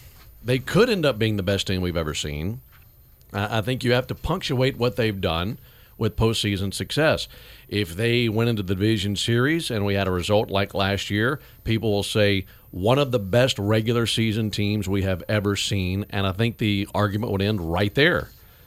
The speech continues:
because the best teams of all time, what do they have in common? They win World Series.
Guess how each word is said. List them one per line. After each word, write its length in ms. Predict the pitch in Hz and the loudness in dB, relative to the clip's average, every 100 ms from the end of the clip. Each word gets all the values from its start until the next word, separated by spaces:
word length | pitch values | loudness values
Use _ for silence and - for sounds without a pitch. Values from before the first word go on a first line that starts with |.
| - | -8
because 340 | - 110 92 | 0 0 0
the 60 | 95 | -4
best 360 | 85 123 143 | -2 0 -2
teams 300 | - 135 127 | -2 -2 -2
of 80 | 98 | 0
all 180 | 104 104 | 2 2
time, 340 | - 117 139 98 | 0 0 0 2
what 100 | 110 | 2
do 60 | |
they 160 | 117 104 | 4 2
have 160 | 110 | 2
in 100 | 110 | 0
common? 400 | 98 113 123 65 | 2 2 2 -2
They 140 | 78 95 | -2 -2
win 480 | 85 104 107 107 90 | 0 0 0 0 0
World 340 | 95 98 90 | 2 2 0
Series. 520 | - 85 69 62 - | -2 -2 -2 -8 -14